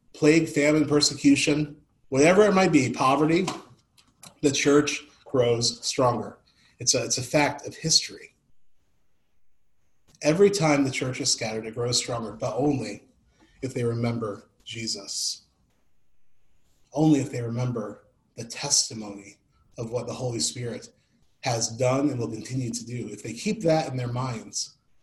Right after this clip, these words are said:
the church grows stronger. These early Christians who were scattered by persecution, the reason that the church grew stronger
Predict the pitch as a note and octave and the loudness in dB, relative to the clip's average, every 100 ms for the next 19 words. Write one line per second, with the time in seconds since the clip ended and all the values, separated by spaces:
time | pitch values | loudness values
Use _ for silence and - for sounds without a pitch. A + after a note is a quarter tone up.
0 | _ - - D3+ D3+ - C3 A#2+ - - | _ -10 -2 -2 -2 -2 -2 2 2 2
1 | - B2+ C3 A2 C#3 A3 - F#3+ F#3+ - | -2 -2 -2 -2 0 0 2 4 4 4
2 | F#3 - G#3 G3 C#3 C3 - D3+ F3 D#3 | 0 2 0 0 0 2 2 2 2 0
3 | C3 - D#3 B2+ D#3 E3 - A3 A3+ - | 0 -2 -2 -2 -2 0 0 0 -4 -16
4 | _ _ _ _ _ _ _ _ _ _ | _ _ _ _ _ _ _ _ _ _
5 | _ - - - - - B2 A#2+ D#3+ D#3+ | _ -20 -20 -20 -20 -10 2 8 8 8
6 | D3+ C#3 C3+ B2 A#2 - D#3+ D3 D3 C3 | 8 6 4 -2 -6 -2 0 2 4 2
7 | - C3 C3 C#3+ E3+ D#3+ - | 2 0 2 2 2 0 -10